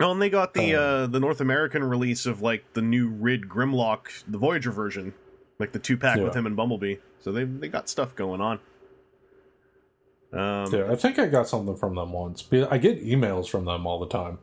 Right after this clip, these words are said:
Speaker 2: <laughs>
Speaker 1: I ordered a Venture
Speaker 2: So I,
Speaker 1: Brothers
Speaker 2: I did
Speaker 1: figure.
Speaker 2: something that got in their system.
Speaker 1: I think, I think I,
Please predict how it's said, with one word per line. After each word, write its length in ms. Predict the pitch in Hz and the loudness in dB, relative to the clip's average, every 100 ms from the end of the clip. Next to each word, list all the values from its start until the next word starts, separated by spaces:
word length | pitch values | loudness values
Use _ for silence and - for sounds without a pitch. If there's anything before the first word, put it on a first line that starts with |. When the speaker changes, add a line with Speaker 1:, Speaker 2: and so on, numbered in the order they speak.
| - - | -14 -10
Speaker 2:
<laughs> 560 | 453 - - 151 - | -8 -4 0 0 2
Speaker 1:
I 80 | 175 | 2
ordered 300 | 226 302 311 | 4 2 2
a 40 | 175 | 2
Venture 360 | 131 175 - | 2 2 6
Speaker 2:
So 100 | 120 117 | 6 6
I, 20 | |
Speaker 1:
Brothers 320 | 135 117 110 | 4 4 4
Speaker 2:
I 100 | 135 | 4
did 100 | 117 | 6
Speaker 1:
figure. 200 | 160 - | 4 4
Speaker 2:
something 500 | - 151 143 117 104 | 6 4 6 2 2
that 140 | 101 | 2
got 180 | 104 107 | 4 2
in 120 | 101 | 2
their 120 | 98 90 | 0 0
system. 400 | 107 95 82 - - - - _ - | -2 -2 -8 -12 -18 -20 -20 _ -2
Speaker 1:
I 80 | 165 | 0
think, 120 | 226 | 2
I 100 | 180 | 2
think 160 | 240 269 | 2 2
I, 120 | 294 | 0